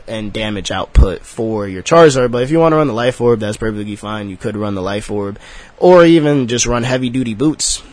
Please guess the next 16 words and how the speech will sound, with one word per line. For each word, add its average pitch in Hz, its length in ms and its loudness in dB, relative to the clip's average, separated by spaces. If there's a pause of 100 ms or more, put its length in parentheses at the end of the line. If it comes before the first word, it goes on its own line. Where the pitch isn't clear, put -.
(140)
Uh, 95 60 -6
I'd 98 200 -8
probably 113 220 -4
say 113 140 -4
Heavy 127 180 -4
Duty 120 240 -4
Boots 120 320 -4
or 98 80 -10
Charcoal 127 500 -4
would 101 160 -8
be 104 260 -8 (420)
the 104 140 -8
better 113 380 -6
options 110 520 -2
for 107 160 -6
that, 101 220 -8